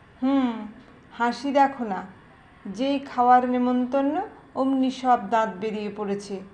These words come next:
পেটুক একটা।" ওদিকে মা ডাকতে অসুবিধা মনে মনে বলল দিয়া। মনের ভাবটা লুকিয়ে মুখে হাসি এনে জিজ্ঞাসা করল, "আচ্ছা, কি দেব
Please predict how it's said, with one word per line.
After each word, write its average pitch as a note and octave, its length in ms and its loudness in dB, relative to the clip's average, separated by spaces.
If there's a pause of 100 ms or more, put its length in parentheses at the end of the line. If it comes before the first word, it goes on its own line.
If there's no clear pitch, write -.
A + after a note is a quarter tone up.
(300)
পেটুক A#3 400 -6
একটা।" G3 420 -4 (600)
ওদিকে C4+ 480 -2
মা A#3+ 360 2
ডাকতে A3+ 580 0
অসুবিধা A3+ 640 0
মনে A#3 300 -2
মনে A3+ 280 -4
বলল G#3+ 420 -4
দিয়া। F3+ 360 -2 (640)
মনের C4 340 2
ভাবটা B3 480 4
লুকিয়ে B3 500 -2
মুখে A#3 380 -6
হাসি A3 460 -6
এনে A#3+ 160 0
জিজ্ঞাসা G#3+ 520 -6
করল, A#3+ 260 -4 (460)
"আচ্ছা, B3+ 520 -4 (360)
কি D4 180 -4
দেব A#3 300 -2